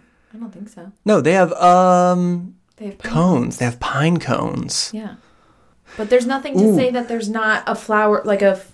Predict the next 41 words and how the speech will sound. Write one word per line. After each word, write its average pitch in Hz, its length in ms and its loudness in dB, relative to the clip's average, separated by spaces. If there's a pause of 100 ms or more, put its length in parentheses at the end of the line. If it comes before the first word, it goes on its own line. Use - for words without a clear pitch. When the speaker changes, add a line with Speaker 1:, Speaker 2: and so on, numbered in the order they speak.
Speaker 1:
a 202 200 0
field 208 260 0
of 202 60 -8
flowers 190 320 0
in 190 100 -4
the 175 80 -6
middle 185 260 -4
of 170 100 -8
this. 160 380 -8 (460)
Speaker 2:
I 135 120 2
think 202 260 -2 (300)
you 135 220 -6
can, 151 400 -4
I 151 120 -4
think 220 220 -6
as 151 440 -2 (140)
Marin 127 400 -2
is, 123 200 -8
like, 117 220 -2
making 117 340 -4
her 120 160 -4
way 113 360 -2
through, 127 520 -2
you 135 200 0
see 147 200 -2
both, 120 400 -4
like, 117 320 -4
the 127 200 -2
disturbance 120 800 -4
of 113 500 -2
the 113 100 -8
bee, 120 360 -6 (580)
of 139 340 2 (160)
all 135 240 4
of 131 140 0
these, 127 460 -4
there's, 143 220 -2
like, 170 160 0
a 135 80 -2
trail 127 680 0
of 110 580 -2